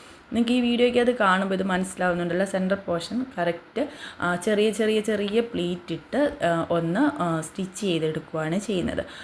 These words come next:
എന്നിട്ട് വേണം നമുക്കിനിയും ആ ഒരു യോക്ക് പോർഷൻ്റെ ഫ്രണ്ട് പോർഷനിലായിട്ട് സ്റ്റിച്ച് ചെയ്ത് കൊടുക്കാനായിട്ട്. അതിനു മുൻപായിട്ട് ഇതുപോലെ ഒന്ന്,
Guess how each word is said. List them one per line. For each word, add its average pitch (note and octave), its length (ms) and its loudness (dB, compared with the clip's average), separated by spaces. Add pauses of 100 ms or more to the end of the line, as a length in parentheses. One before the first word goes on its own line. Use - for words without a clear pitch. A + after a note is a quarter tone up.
(160)
എന്നിട്ട് C4+ 320 6
വേണം G#3 240 4
നമുക്കിനിയും F#3 680 -4
ആ F3 160 -2
ഒരു F3 260 0
യോക്ക് F3+ 360 0
പോർഷൻ്റെ E3+ 440 -2
ഫ്രണ്ട് F3+ 360 -4
പോർഷനിലായിട്ട് E3 800 -2 (440)
സ്റ്റിച്ച് A#3+ 340 -2
ചെയ്ത് F#3+ 240 0
കൊടുക്കാനായിട്ട്. G3 600 0 (340)
അതിനു B3+ 280 6
മുൻപായിട്ട് G#3 520 2 (440)
ഇതുപോലെ E3+ 500 0 (180)
ഒന്ന്, F3 380 2